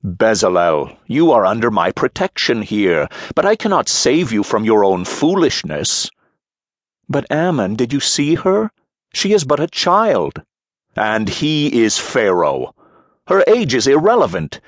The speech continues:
He can marry an infant if he wishes." The man's voice softened.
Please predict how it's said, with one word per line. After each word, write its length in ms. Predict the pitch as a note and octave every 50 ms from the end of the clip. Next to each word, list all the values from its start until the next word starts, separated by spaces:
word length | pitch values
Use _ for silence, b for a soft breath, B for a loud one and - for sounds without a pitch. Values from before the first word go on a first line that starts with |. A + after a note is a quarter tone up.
| b b
He 100 | B3 G3+
can 160 | - E3+ B2+
marry 280 | G#2 G2 G2+ A#2 D3+
an 80 | F3+ G3
infant 420 | A3+ C4 C#4 A#3 - A#3+ A3 D#3
if 80 | F3+ -
he 120 | F3 D#3
wishes." 600 | C#3 A#2 A#2+ A#2+ - - F2+ D2 C2+ - - - _ _ _ _ _ _ _ _ _ _ _ _ _ _ _ _ _ _ _ _ _ _
The 100 | - A2+
man's 320 | A2+ A2+ G#2+ G#2 G#2 G2+ G2+
voice 300 | G2+ G2 F#2+ F#2 F2+ -
softened. 760 | - - - - - A#2+ G#2 - - D#2+ C#2 B1+ A#1+ -